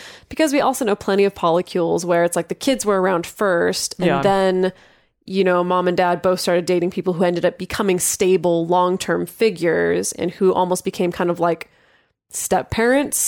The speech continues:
Speaker 2: Mm.
Speaker 1: essentially, um, as far as their role in the child's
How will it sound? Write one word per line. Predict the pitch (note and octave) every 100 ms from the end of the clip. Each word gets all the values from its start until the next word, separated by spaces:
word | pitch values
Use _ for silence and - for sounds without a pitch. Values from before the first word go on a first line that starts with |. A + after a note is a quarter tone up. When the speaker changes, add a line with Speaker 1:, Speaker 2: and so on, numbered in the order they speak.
| E3+
Speaker 2:
Mm. | D#3+
Speaker 1:
essentially, | A3 D3+ B3 A#3+ C#4 C4+ C4+ C4+ C4 -
um, | - F#3 F3+ F3+ F3 E3 - -
as | F#3+ -
far | F#3 F3+
as | F3
their | F3+ F3
role | F3 E3+ E3 E3+
in |
the | E3
child's | - F3 F3 F3 -